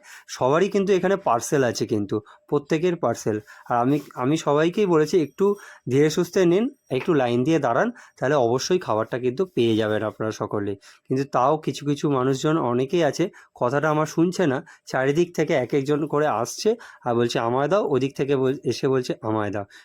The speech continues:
আর শর্মিলা তো এদিকে বুঝতেই পারছে না কাকে দেবে কাকে দেবে না। এই করতে করতে মোটামুটি আমার এক ঘন্টার মধ্যে আজকে খাবার দাবার শেষ হয়ে গেল। আর দেখো শেষ হওয়ার পরে একটুখানি স্বস্তির নিঃশ্বাস নিচ্ছিলাম। আর তারপরে দোকানটা পুরো এখন গোছাতে হবে,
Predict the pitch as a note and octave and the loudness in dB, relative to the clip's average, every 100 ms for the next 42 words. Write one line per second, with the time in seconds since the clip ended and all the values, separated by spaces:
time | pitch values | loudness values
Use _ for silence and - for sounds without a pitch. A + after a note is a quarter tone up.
0 | - A#2 - A#2+ C3 C#3+ D3 C3+ C#3 B2 | -8 -6 0 2 2 2 0 0 0 -2
1 | A#2+ - E3+ D#3 D3+ D3 C3+ A#2+ A2+ C#3+ | -2 0 0 0 0 -2 -2 -4 -2 -2
2 | C3+ D3 D3 G#2+ A#2+ G#2 G#2 G#2 G2+ - | 0 0 -2 -4 -2 0 0 -2 -4 -10
3 | - - C#3 D#3 F3 E3+ F3+ F3+ F#3 E3 | -20 -4 -2 0 0 0 -2 0 0 0
4 | C3+ D3 D3 D3 D#3+ F3 - - B2 C3 | 2 2 0 2 0 0 -6 -8 -2 -2
5 | C#3+ B2+ A#2+ B2 D3+ E3 D#3+ D#3+ D#3+ C3+ | -2 -4 -4 -2 0 0 2 2 0 0
6 | - E3 G3 - - A#2 A#2+ C3+ F3+ - | -2 -4 -6 -6 -2 0 0 0 0 -4
7 | - - - D#3+ D3+ B2 G#2+ G2 F#2+ - | -14 -8 0 0 2 0 0 -2 -4 -8
8 | - - A#2 A#2 A#2 A2 G#3 - _ - | -16 -4 -2 0 -2 0 -4 -6 _ -8
9 | - C3 D3 D3+ D3 B2+ A#2+ E3 G3+ C#3+ | -2 0 2 0 0 0 2 2 0 -2
10 | A#2+ - C#3 C#3 D3 D3 - C#3+ - G3+ | -4 -2 -2 2 0 0 0 -2 0 2
11 | E3+ B2 - D#3+ - C#3 C3 C#3 C3+ G3 | 2 2 0 -4 -2 -2 0 0 0 -2
12 | - - - A2 A2 A2 A2 C3+ C3 A#2+ | -10 -14 -6 -6 -2 -4 -2 -2 -2 -2
13 | B2 C3 C#3 D#3+ F#3 G3+ E3 E3 B2+ A#2 | -2 -2 -4 -4 -2 0 0 0 2 0
14 | - B2+ A2+ G2+ G#2 | 0 -4 -4 -4 -8